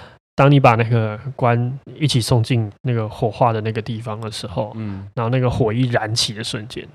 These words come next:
Speaker 2: 嗯。
Speaker 1: 那也是整个仪-，整个，整个仪式创造出来的那种梦境破碎的一个瞬间。
Speaker 2: 嗯。
Speaker 1: 所以你会发现很多，很多家属会在那个瞬间放声大哭，或是大喊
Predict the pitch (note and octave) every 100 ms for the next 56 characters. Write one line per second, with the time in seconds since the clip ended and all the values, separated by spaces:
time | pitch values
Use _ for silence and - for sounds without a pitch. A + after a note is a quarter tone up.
0 | - G#2+ G2 F#2 F#2 F#2+ - - E3 D3
1 | G#2 D3+ C3+ C3+ - - C#3+ A2+ B2 B2
2 | C#3 - - C#3+ C3 B2+ A#2 C3 B2 B2+
3 | B2+ B2+ D#3 D#3+ C3+ C#3 C3 B2 C3+ A2+
4 | A2 B2 A#2+ G#2+ A2 - D3 A#2+ A2+ A#2+
5 | A2+ C#3+ A#2+ - A2 G#2+ G#2+ A2+ C3 B2
6 | C3+ D3 A2 G2+ G2 G2+ - - - D#3+
7 | C#3+ D3 D3+ D#3+ C#3+ A2+ B2 B2+ C3 -
8 | - _ _ _ _ - A#2+ C#3 C3 C3+
9 | C3+ - A#2 G2+ C3+ B2+ B2 A2 - -
10 | - D3+ C3 - B2 A#2+ A2+ A#2 G#2 G#2+
11 | A2 G#2 G2+ - D#3 E3 - B2+ C3 B2
12 | - _ D3+ C3 A2 - G#2